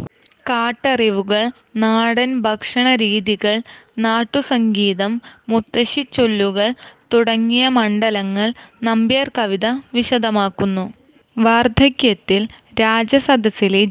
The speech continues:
ജീവിതം ബുദ്ധിമുട്ടായി തോന്നിയ അദ്ദേഹം രാജാവിനോട് പറയുകയും രാജാവിൻ്റെ തീരുമാനപ്രകാരം സ്വന്തം നാടായ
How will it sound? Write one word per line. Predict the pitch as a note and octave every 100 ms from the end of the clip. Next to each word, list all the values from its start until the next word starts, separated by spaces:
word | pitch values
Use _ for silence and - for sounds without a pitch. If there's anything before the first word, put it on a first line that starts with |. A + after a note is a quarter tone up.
| G3+
ജീവിതം | G#3 G3+ F#3+ G3 A#3 B3 F#3
ബുദ്ധിമുട്ടായി | F#3+ A#3 B3+ C4 C#4 C4+ C4+ -
തോന്നിയ | A#3 A3 A3+ A#3 G3+
അദ്ദേഹം | F3+ G3+ G#3 F#3 F#3 A3 A#3+ - - - - - -
രാജാവിനോട് | G#3+ G#3+ G#3+ A3+ B3 B3 C4 A#3 F#3 F#3 G3 - - -
പറയുകയും | G3+ G3+ A3 B3+ G#3+ G3 F#3+ - - _ G#3+
രാജാവിൻ്റെ | G#3+ A3+ B3 B3+ B3 B3 B3+ C4+
തീരുമാനപ്രകാരം | B3 G#3 G3+ G#3 A3 B3+ B3+ G#3+ F#3+ F3+ F#3 F#3+ - - _
സ്വന്തം | - A3 A3+ A#3+ D4 C#4+
നാടായ | B3 G#3 G3 F#3